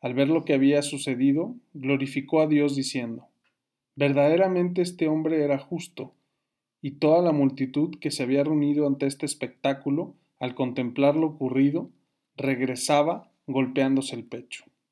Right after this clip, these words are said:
Todos los conocidos de Jesús y las mujeres que le habían seguido desde Galilea estaban observando desde lejos estas cosas. Había un hombre llamado José, varón bueno y justo,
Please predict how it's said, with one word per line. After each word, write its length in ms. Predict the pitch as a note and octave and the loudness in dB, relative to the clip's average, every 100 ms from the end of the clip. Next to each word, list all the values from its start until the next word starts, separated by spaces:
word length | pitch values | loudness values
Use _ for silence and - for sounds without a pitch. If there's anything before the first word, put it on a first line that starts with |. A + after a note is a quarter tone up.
| _ _ _ _ _ _ | _ _ _ _ _ _
Todos 280 | - F3 G3+ | 4 6 6
los 200 | G#3 - | 4 -2
conocidos 520 | D#3+ C#3+ C#3 D#3+ E3+ | 0 0 0 2 2
de 100 | E3+ | 2
Jesús 500 | D3+ C#3 - D3+ F3 | -2 -4 -4 -6 -4
y 40 | D#3 | -2
las 200 | C3 C3 | -2 -2
mujeres 420 | B2 - C#3+ D3 | -6 -4 -6 -4
que 100 | D3 | -2
le 100 | C3 | 0
habían 240 | B2 C3 | 0 -2
seguido 420 | C3+ C#3 C3 C#3 C3 | -2 -2 0 2 0
desde 240 | B2 A#2+ | -4 -4
Galilea 640 | A#2 A2+ A2 B2 C#3+ F#3+ _ _ _ - | -4 -4 -6 -4 -4 -4 _ _ _ -10
estaban 440 | C3+ - C#3 D3+ | -8 0 0 2
observando 580 | C#3+ C3+ C3+ B2+ C3+ C#3 | 0 -2 -4 -2 0 0
desde 240 | C3+ B2 A#2 | -2 -2 -4
lejos 400 | C3 C3 D3+ C3+ | -6 -6 -10 -8
estas 320 | - A#2+ - | -10 -12 -14
cosas. 640 | - B2 - - - _ _ _ _ _ _ _ _ _ _ _ _ _ _ - | -16 -18 -16 -10 -10 _ _ _ _ _ _ _ _ _ _ _ _ _ _ -6
Había 240 | C#3 E3 | 4 4
un 120 | F#3 | 6
hombre 360 | F3+ F#3 F#3 C4+ - _ C3 | 2 2 -2 -4 -8 _ -6
llamado 380 | C3 C3 D3 | -2 0 0
José, 540 | D#3 C3+ - C#3 D#3 - _ _ _ _ _ - | -2 -6 -6 -6 -6 -10 _ _ _ _ _ -6
varón 380 | C3 C3 D3+ | -2 0 0
bueno 400 | C#3+ C#3 D3 E3+ | 2 2 2 0
y 60 | C#3 | -2
justo, 580 | C3+ E3 D3 - C3+ | -2 -6 -6 -10 -14